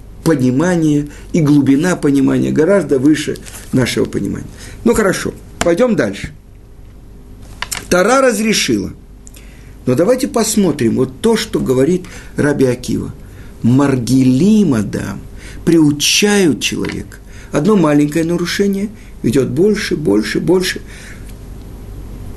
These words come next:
В другом месте Талмуд говорит, на что похож Йецер Ара. Он похож на прохожего. Он стучит. «Простите, можно к вам?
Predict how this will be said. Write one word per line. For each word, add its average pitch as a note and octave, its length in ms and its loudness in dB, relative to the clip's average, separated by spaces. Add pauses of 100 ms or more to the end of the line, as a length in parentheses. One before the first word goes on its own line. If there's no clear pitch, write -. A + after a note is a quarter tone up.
(120)
В - 20 -10
другом F3 300 4
месте G3 260 2
Талмуд C#3+ 380 0
говорит, A2 520 0
на C#3+ 140 0
что F3+ 180 -2
похож - 640 -2 (320)
Йецер B2+ 420 2
Ара. F#2 240 -2 (380)
Он A3 120 4
похож A3 280 2
на G3 120 2
прохожего. - 640 -2 (320)
Он E3+ 120 -2
стучит. - 460 -2 (380)
«Простите, D3+ 480 -2
можно D#3+ 360 0
к - 80 -6
вам? C3 220 0